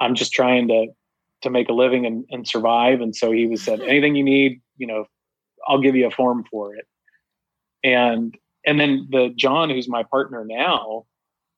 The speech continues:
Speaker 1: I think I called him every day for my first year or so that I was on my own, asking him, "How do I do this?" You know, the client would come in and they say, "Can you do this?" "Yes, I can."
Speaker 2: Yeah, let me get back with you on that. <laughs>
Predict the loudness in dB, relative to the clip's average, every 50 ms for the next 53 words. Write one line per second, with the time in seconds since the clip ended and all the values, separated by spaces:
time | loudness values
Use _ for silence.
0 | _ -4 0 2 4 4 2 2 2 0 0 2 2 0 0 0 0 0 0 0
1 | -2 -8 -10 -6 -6 -6 -4 -4 -4 -4 -2 0 2 2 2 2 0 -4 -10 -14
2 | -20 -20 -20 -20 _ _ _ _ _ _ _ _ _ _ _ -2 0 0 2 0
3 | 0 -2 0 0 2 2 2 0 -4 -8 -12 -14 -14 -12 -4 0 2 4 4 4
4 | 2 0 0 -2 -2 -4 -4 -4 -4 -2 0 2 2 4 4 2 2 2 0 0
5 | -2 -4 -4 -4 -4 -2 -4 -4 -6 -10 -14 -18 -20 _ _ 0 0 0 0 0
6 | 0 0 0 0 -4 -6 -4 -2 2 4 4 4 4 2 0 0 -2 -2 -2 -6
7 | -12 -18 -20 -16 -14 -14 -14 -14 -16 _ _ _ _ _ _ _ _ _ _ _
8 | _ 0 2 2 2 2 0 2 2 2 2 2 2 0 0 0 0 -2 -2 -2
9 | -2 -2 -2 -2 -2 -2 -2 -2 -4 -4 -4 -6 -6 -6 -4 0 2 2 2 2
10 | 0 -2 -6 -12 _ _ -16 -4 0 0 0 2 0 0 -2 -2 -2 -4 -4 -4
11 | -4 -6 -8 -10 -14 _ -2 0 2 2 4 2 0 0 0 0 0 0 0 0
12 | -2 0 0 0 0 0 0 0 0 0 0 -2 -2 -4 -4 -4 -6 -6 -4 -2